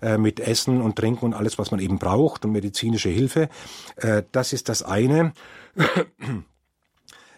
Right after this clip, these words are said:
Äh, dass eben diese Versorgung ausbleibt. Das andere ist, dass dann eben nochmal die Christen wegen ihrer Religion,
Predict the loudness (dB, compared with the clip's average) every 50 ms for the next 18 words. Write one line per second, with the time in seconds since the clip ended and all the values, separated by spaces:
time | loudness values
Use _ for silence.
0 | _ _ -8 -4 -2 -2 -2 -2 -2 -2 -2 -2 -2 -4 -6 -10 -16 -10 _ -4
1 | -4 -4 -4 -4 -4 -4 -4 -6 -6 -4 -4 -4 -2 0 0 2 2 2 0 -2
2 | -4 -4 -2 -2 -2 0 0 0 2 2 2 0 -2 -4 -4 -2 -2 0 0 -2
3 | -2 -2 -2 -2 -2 -2 -4 -6 -6 -6 -6 -2 0 0 2 2 0 0 0 2
4 | 2 2 2 2 -2 -2 0 0 0 0 0 -2 -2 -2 -2 -2 -2 0 0 0
5 | 0 0 0 2 2 2 0 -2 -8 -16 -20 -20 -20 -20 -10 -4 -2 0 0 0
6 | 0 0 0 -2 0 0 -2 -4 -2 -2 0 0 0 -2 -4 -4 -2 0 0 2
7 | 0 -2 -4 -10 -18 -20 -20 -20 -20 -20 -20 -20 _ -12 -8 -2 0 2 4 4
8 | 2 0 -2 -4 -2 0 0 0 0 0 0 0 0 0 -2 -2 -2 -2 0 2
9 | 4 4 4 4 4 2 2 0